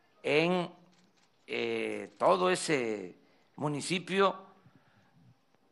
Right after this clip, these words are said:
que es de los municipios más extensos del país.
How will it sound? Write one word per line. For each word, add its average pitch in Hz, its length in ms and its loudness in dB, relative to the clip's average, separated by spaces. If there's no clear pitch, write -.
que 131 380 0
es - 340 -4
de 127 240 -4
los 127 360 -2
municipios 139 840 -4
más 165 300 2
extensos 175 960 0
del 120 320 -6
país. 147 640 2